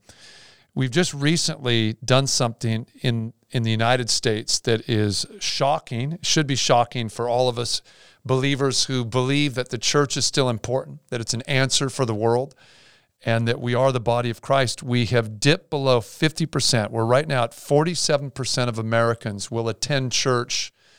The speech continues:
uh, two to three times a year or more. Uh, just twenty years ago, it was seventy-four percent. So we're at forty-seven percent. So the church world is going down in attendance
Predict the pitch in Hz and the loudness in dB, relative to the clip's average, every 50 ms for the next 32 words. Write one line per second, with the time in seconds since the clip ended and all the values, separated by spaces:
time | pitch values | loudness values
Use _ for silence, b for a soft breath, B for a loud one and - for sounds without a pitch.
0 | b b b b b b b b b b - 107 107 110 117 110 104 - - 156 | b b b b b b b b b b 0 2 2 2 0 -2 -4 -4 -2 0
1 | 151 147 143 - - 135 139 139 127 - - 127 127 131 127 123 117 - 135 123 | 0 0 -2 -4 -4 -2 0 0 0 0 0 0 2 2 0 0 -2 -2 -2 -4
2 | 117 110 113 120 123 123 123 131 - 127 117 110 110 110 110 113 123 143 170 180 | -2 -2 0 2 4 4 2 2 2 0 0 0 0 0 2 2 2 2 0 -2
3 | _ _ _ _ b b b b b b b b - 110 107 110 110 123 117 - | _ _ _ _ b b b b b b b b -2 -2 0 0 0 0 -2 -2
4 | - - 131 123 123 120 123 120 113 - 123 120 117 113 110 113 - - 110 107 | -2 0 0 2 2 2 0 0 -2 -4 -2 0 0 2 0 -2 -4 -10 -12 -10
5 | - 117 - - - - 127 117 107 117 113 110 104 - - - - 113 117 113 | -8 -4 -2 0 2 4 2 2 2 -2 -6 -6 -6 -8 -8 -6 -4 -2 -2 -2
6 | - - 104 98 - - 98 85 - _ _ _ _ _ _ _ _ _ _ _ | -4 -6 -10 -8 -8 -8 -10 -12 -16 _ _ _ _ _ _ _ _ _ _ _
7 | _ - - - - 113 110 113 107 - - - 127 135 135 135 120 - - 123 | _ -12 -6 -2 0 0 2 0 -2 -2 -2 0 0 2 2 2 0 0 0 0
8 | 110 117 120 - - 107 - - - 107 107 - - - - - 127 117 113 110 | -2 -4 -8 -12 -10 -8 -6 -6 -6 -6 -8 -8 -8 -6 -4 -2 0 2 2 2
9 | 110 107 - _ b b b b b b b b b b 123 117 - - - 180 | 2 0 -4 _ b b b b b b b b b b -4 -2 0 2 2 2
10 | 196 185 - - 165 160 151 151 147 135 127 123 120 110 - - - - 147 123 | 2 2 0 -4 -2 0 0 0 0 -2 -2 -4 -4 -4 -4 -6 -6 -8 -10 -10
11 | 113 113 113 127 139 139 151 160 165 160 151 139 123 131 123 127 135 131 127 123 | -10 -6 0 2 2 2 2 0 -4 -6 -4 -2 0 2 2 2 0 0 -2 -4
12 | 117 113 104 - 123 120 117 117 117 123 143 - 139 - - - | -4 -6 -4 -4 -2 -2 -2 -2 -4 -6 -8 -8 -10 -10 -10 -10